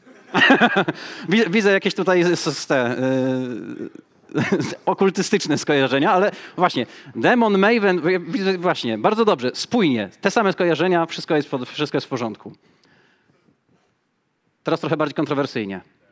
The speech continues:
<laughs> Dobrze! <laughs> W dobrym kluczu idziemy. <laughs> A teraz tak trochę bardziej serio. Spróbujmy to przeanalizować. Co to jest?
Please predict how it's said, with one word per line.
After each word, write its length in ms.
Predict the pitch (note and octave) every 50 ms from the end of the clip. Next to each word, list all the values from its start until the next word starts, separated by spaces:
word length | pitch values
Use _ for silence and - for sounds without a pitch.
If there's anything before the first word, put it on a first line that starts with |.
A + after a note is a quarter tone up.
| _ _ _ _ _ _ _ _ _ _ _ _ _ _ _ - - -
<laughs> 100 | - - - - - - - E3+ D#3+ - - E3+ - - - - - - - -
Dobrze! 680 | C#3+ G#3+ C#4+ C#4+ C4 B3+ A#3+ G#3+ F#3+ E3+ D3 C3+ A#2+ A2+ - - C6+ C6+ - - - -
<laughs> 720 | G#3 E3+ - - - - - - - - - - - - -
W 60 | -
dobrym 280 | C4 A#3+ B3 B3 C4 A#3+
kluczu 200 | A#3+ A#3 - F#3+
idziemy. 340 | D#3+ B2+ C3 A#2 G#2+ A2 -
<laughs> 80 | - - - - - - - C3 - - E3+ - - - - - _ _ _ _ _ _ _ _ _ _ _ _ _ _ _ _ _ _ _ _ _ _ _ _ _ _ _ _ _ _ _
A 80 | - D3+
teraz 220 | - G3 G3 -
tak 180 | - G3 F3+ -
trochę 220 | - G3+ D3+ F3+
bardziej 260 | F3 - - D#3+ F3+ E3+
serio. 420 | - E3 C#3+ D3 D#3+ G#3+ C4 C#4 C4 - _ _ _ _ _ _ _ _ _ _ _ _ _ _ _ _ - -
Spróbujmy 380 | - - G3+ G3+ A3 G#3+ G3+
to 80 | - F#3
przeanalizować. 760 | E3 F#3+ F3+ F3 E3+ D#3+ C#3+ B2 G2+ G2 F#2+ - - - _ _ _ _ _ _ _ _ _ _ _ _ _ _ _ _
Co 100 | - G3+
to 100 | - C#3+
jest? 360 | A2+ G2+ G2 - - - -